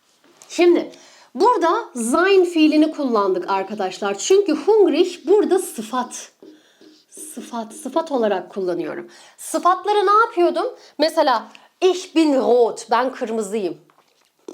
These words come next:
Ich bin schön, ben güzelim. İşte du bist hässlich, sen çirkinsin, değil mi? Bunları kullanırken sein, olmak kullanıyorduk. Şimdi ne zaman sein, ne zaman haben?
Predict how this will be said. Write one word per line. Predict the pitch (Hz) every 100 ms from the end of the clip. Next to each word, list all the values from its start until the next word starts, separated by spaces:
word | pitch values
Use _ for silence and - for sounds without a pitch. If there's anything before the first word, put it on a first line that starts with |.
| - _ _ _
Ich | 370 415 -
bin | 330
schön, | 359 - 254 262 196 180 -
ben | 208 262 339 208
güzelim. | 180 240 240 175 - _ _ _ - _
İşte | - 208
du | 330 403 226
bist | 330 359 - -
hässlich, | 285 294 - 196 -
sen | - 262 277
çirkinsin, | 294 - 220 - 294 262 - 165 - 349
değil | 453
mi? | - - - - _
Bunları | 277 302 311
kullanırken | 320 311 339 415 415
sein, | 233 262 226 -
olmak | 196 190 330 -
kullanıyorduk. | - 240 185 165 151 151
Şimdi | 208 214
ne | 302
zaman | 349 330 302
sein, | 247 403 403
ne |
zaman | 285 320 453
haben? | 403 254 262 208